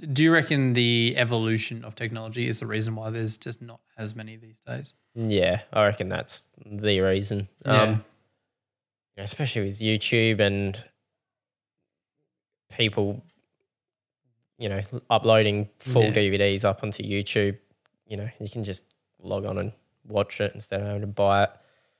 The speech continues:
Speaker 2: Um,
Speaker 1: I also
Speaker 2: uh, it's,
Speaker 1: feel
Speaker 2: it's the same as the, like, C Ds and
Speaker 1: Yeah. I also
Speaker 2: Yeah.
Speaker 1: feel like,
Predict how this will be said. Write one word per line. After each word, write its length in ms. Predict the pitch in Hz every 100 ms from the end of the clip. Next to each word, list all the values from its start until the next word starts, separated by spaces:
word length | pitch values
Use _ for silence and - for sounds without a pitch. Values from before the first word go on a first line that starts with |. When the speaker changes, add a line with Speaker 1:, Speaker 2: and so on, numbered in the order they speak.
| _ _ -
Speaker 2:
Um, 400 | 107 107 107 104 - _ _ _ _ _ _ _ _ _
Speaker 1:
I 80 | -
also 160 | 226 185
Speaker 2:
uh, 20 |
it's, 60 | 139 143 139
Speaker 1:
feel 200 | - -
Speaker 2:
it's 120 | 120
the 80 | 147
same 260 | - 190
as 160 | 120 104
the, 240 | - - - _
like, 140 | 104 92
C 240 | - 104
Ds 380 | 95 95 98 104
and 240 | 92 98 113
Speaker 1:
Yeah. 240 | 127 113 - _ _
I 60 | -
also 180 | 208 214
Speaker 2:
Yeah. 60 |
Speaker 1:
feel 100 | 185
like, 200 | 151 123